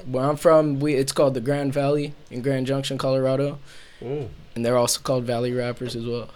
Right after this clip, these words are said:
Speaker 1: So it's
Speaker 2: Ah,
Speaker 1: not
Speaker 2: okay.
Speaker 1: only focused on your guys' valley.
Speaker 2: Right. So,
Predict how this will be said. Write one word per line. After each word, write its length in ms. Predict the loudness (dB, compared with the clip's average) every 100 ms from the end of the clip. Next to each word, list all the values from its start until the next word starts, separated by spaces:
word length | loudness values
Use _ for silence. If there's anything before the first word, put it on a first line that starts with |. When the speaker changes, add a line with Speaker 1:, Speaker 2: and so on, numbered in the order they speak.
| -12
Speaker 1:
So 260 | -6 -4
it's 140 | -2 0
Speaker 2:
Ah, 60 |
Speaker 1:
not 240 | 0 0 -2
Speaker 2:
okay. 180 | -6 2
Speaker 1:
only 600 | 4 4 2 2 2 0 -8 -20 -20 -12
focused 440 | 0 0 0 -4 -4
on 320 | -2 -4 -2
your 160 | -4
guys' 260 | -2 -4 -6
valley. 420 | -10 -8 -10 -12 -16 -8
Speaker 2:
Right. 280 | -4 -4 -4 -8 -16 -20 -20 -18
So, 280 | 2 4 4